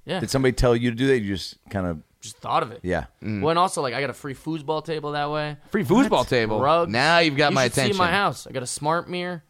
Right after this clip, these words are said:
Speaker 1: I got all this cool
Speaker 3: What the fuck
Speaker 1: stuff.
Speaker 3: is a smart mirror?
Speaker 1: It's, like, a giant mirror that's, like, the size of that Adam Devine, Adam Ray poster.
Speaker 3: Yeah.
Speaker 1: And, uh, it just looks like a mirror, right?
Speaker 3: Okay.
Speaker 1: It's nice. It's, like, framed and all that stuff. But along the side is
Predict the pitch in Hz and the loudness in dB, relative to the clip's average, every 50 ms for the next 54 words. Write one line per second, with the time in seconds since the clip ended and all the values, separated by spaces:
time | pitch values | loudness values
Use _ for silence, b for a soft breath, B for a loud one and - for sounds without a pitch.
0 | _ - 147 165 139 147 170 185 147 127 - - - - 120 113 - - 208 - | _ -6 -4 -2 0 2 0 0 -2 -4 -8 -12 -8 -6 -6 -4 -2 0 0 0
1 | 196 165 175 - - 196 202 208 - 117 107 90 - - - _ _ - 165 - | -2 -4 -6 -4 -2 -2 -2 -2 -2 -4 -4 -6 -6 -10 -18 _ _ -8 -8 -6
2 | 190 156 160 135 117 104 131 147 156 185 196 208 - - 147 151 160 160 170 170 | -8 -8 -8 -8 -8 -6 -4 -4 -2 -4 -4 -8 -10 -8 -8 -6 -4 -4 -6 -6
3 | 151 147 143 117 131 - - 139 135 135 135 131 139 135 127 120 - - 120 123 | -8 -10 -12 -12 -12 -8 -6 -4 -4 -4 -4 -4 -4 -4 -6 -6 -6 -6 -6 -6
4 | 123 127 127 123 117 120 107 120 120 120 120 123 120 117 - - 120 117 117 117 | -6 -6 -8 -10 -10 -12 -10 -8 -8 -8 -8 -8 -10 -10 -10 -10 -10 -10 -10 -10
5 | 117 117 120 123 123 - - 127 113 110 - - 113 127 123 101 82 b b b | -8 -8 -6 -6 -6 -6 -8 -10 -12 -14 -8 -2 2 2 2 2 0 b b b
6 | b b b - 117 127 131 127 123 120 120 123 117 117 117 117 110 b b b | b b b -10 -8 -6 -6 -6 -6 -4 -4 -4 -4 -4 -6 -8 -10 b b b
7 | b b b b b _ _ - 147 147 143 - - 160 135 147 156 131 151 147 | b b b b b _ _ -4 -4 -4 -4 -6 -10 -10 -10 -10 -10 -10 -8 -6
8 | 151 151 190 214 156 113 - - _ _ _ _ _ _ _ _ - 135 160 151 | -6 -4 -4 -4 -6 -8 -10 -16 _ _ _ _ _ _ _ _ -6 -6 -4 -2
9 | 104 95 95 113 123 131 139 147 156 156 - - 131 123 113 - - 120 127 139 | 0 0 0 0 0 0 0 0 -2 -2 -6 -10 -14 -14 -14 -12 -10 -10 -8 -8
10 | 143 147 143 143 143 143 - 156 151 b b b b b _ - 151 156 - - | -8 -8 -8 -8 -8 -6 -8 -10 -10 b b b b b _ -2 -2 -2 -2 -2
11 | - 131 139 151 147 139 139 143 151 156 160 156 143 139 135 - - 151 147 143 | -2 -2 0 0 -2 -2 -2 -2 -2 -2 -4 -6 -8 -10 -10 -8 -4 -2 -2 -2
12 | 139 135 135 127 123 120 | -2 -2 -4 -6 -8 -10